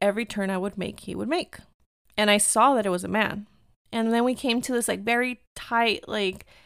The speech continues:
close street that didn't have a lot of space. And out of nowhere, he, like, just cuts me off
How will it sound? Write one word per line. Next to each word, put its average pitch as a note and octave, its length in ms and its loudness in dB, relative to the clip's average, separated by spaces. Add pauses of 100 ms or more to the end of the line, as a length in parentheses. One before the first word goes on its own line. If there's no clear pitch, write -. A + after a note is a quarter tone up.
(320)
close A#3 480 0
street A3 720 -2
that G#3 180 0
didn't A#3+ 280 0
have G#3+ 400 2
a A3 60 0
lot G3+ 200 2
of G3 60 -6
space. - 680 -2
And G#3+ 140 -2
out G#3 140 6
of G#3 120 0
nowhere, A3 560 4
he, A3 140 -4
like, F#3+ 300 0 (560)
just - 280 -2
cuts - 360 -2
me D#4+ 140 2
off A3 440 2